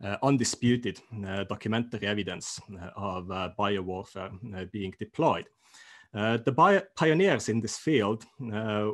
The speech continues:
were a small department of German military intelligence, the so-called Materials Directorate of the political section of the German General Staff. And from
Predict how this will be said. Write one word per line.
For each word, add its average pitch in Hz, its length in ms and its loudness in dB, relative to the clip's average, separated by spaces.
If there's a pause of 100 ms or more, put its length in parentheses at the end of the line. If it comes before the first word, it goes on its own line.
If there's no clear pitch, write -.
were 127 140 -2
a 143 60 0
small 170 260 2
department 147 580 0
of - 120 -16
German 127 340 2
military 113 380 -2
intelligence, 107 720 -2 (460)
the 104 60 -6
so-called 117 460 0
Materials 113 640 2
Directorate 104 640 -4
of 98 140 -4
the 104 80 -4
political 107 480 -4
section 104 440 -4
of 90 120 -8
the 101 80 -6
German 107 400 -2
General 95 340 -6
Staff. - 560 -2 (800)
And 120 400 0
from 127 520 2